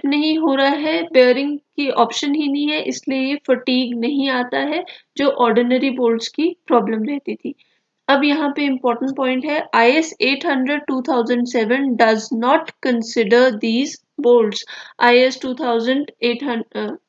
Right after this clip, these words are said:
आईएस एट हंड्रेड टू थाउजेंड सेवन जो है वो wasted shank bolts की बात नहीं करता है, वो किन की बात करता है, सिर्फ parallel shank bolts की बात करता है जब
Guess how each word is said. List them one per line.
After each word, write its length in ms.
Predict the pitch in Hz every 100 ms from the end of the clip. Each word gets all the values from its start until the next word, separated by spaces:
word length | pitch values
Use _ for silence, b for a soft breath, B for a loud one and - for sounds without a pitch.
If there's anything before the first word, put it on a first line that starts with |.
| _ -
आईएस 480 | 240 233 240 269 285 -
एट 240 | 247 240
हंड्रेड 420 | 269 240 247 294
टू 140 | 285 262
थाउजेंड 440 | 294 254 247 247
सेवन 360 | 247 226 214 220
जो 180 | 226 233
है 220 | 269 247 - B B -
वो 100 | 254
wasted 400 | 269 269 - 320
shank 340 | - 233 233
bolts 300 | 233 226 226
की 140 | - 240
बात 280 | 220 262 -
नहीं 240 | 247 262
करता 360 | 247 233 - 233
है, 140 | 240
वो 120 | 247 247
किन 220 | 247 226
की 120 | 240
बात 240 | 233 220 -
करता 240 | 220 -
है, 100 | 233
सिर्फ 360 | 226 233 285 403 B B _
parallel 440 | 254 247 262 302 311
shank 360 | 330 226 226
bolts 340 | 220 240 226 226
की 120 | 247
बात 280 | 220 214 214
करता 280 | 220 214 226
है 240 | 240 254
जब 220 | 254 269